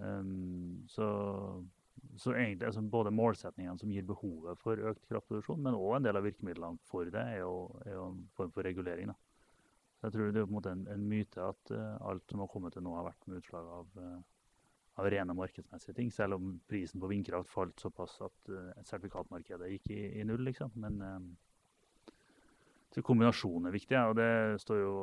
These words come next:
Arbeiderpartiet nært på en måte, at man har, man må ha en klok kombinasjon av marked og regulering for å sørge for at markedet gjør det samfunnet trenger. Og i dette,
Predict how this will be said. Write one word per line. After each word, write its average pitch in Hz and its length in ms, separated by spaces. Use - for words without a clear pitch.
Arbeiderpartiet 101 2000
nært 110 320
på 123 80
en 127 60
måte, 139 180
at 123 160
man 104 80
har, 98 220
man 104 220
må 104 100
ha 113 80
en 98 160
klok 101 240
kombinasjon 98 540
av 92 80
marked 95 260
og 87 80
regulering 87 480
for 101 140
å - 20
sørge 92 300
for 90 100
at - 220
markedet 90 400
gjør 85 400
det 90 220
samfunnet 87 420
trenger. 120 240
Og 101 100
i 104 60
dette, 101 180